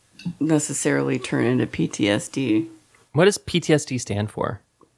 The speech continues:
Speaker 1: Post-traumatic stress disorder.
Speaker 2: So trauma.
Speaker 1: Well, no. Not everybody who experiences trauma.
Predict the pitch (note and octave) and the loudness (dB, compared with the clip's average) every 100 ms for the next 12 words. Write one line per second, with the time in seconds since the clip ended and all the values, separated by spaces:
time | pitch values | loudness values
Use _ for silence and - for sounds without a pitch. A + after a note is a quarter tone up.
0 | - - - - - D#3 D3+ - D3+ C#3 | -8 -8 -14 -16 -14 -12 -10 -6 -4 -2
1 | C#3 B2+ - A#2+ B2+ - A#2 - - - | -4 -8 -8 -6 -6 -8 -12 -12 0 0
2 | A#2 - F#2+ F2 E2+ A#2+ - _ _ _ | 0 0 2 2 0 -2 -6 _ _ _
3 | _ _ _ _ - G3 D#3 E3 G#3+ D3 | _ _ _ _ -6 -2 0 2 0 0
4 | B2+ - - - - _ _ E3 A3+ - | -4 -10 -20 -20 -20 _ _ 2 2 2
5 | E3+ F#3+ F3+ D#3 F#3 C3 - - C#3+ D3 | 2 2 2 2 0 -6 -6 -4 0 0
6 | C#3+ B2 - - C3+ C#3+ C3 B2 | -2 -12 -14 -6 -2 0 0 -2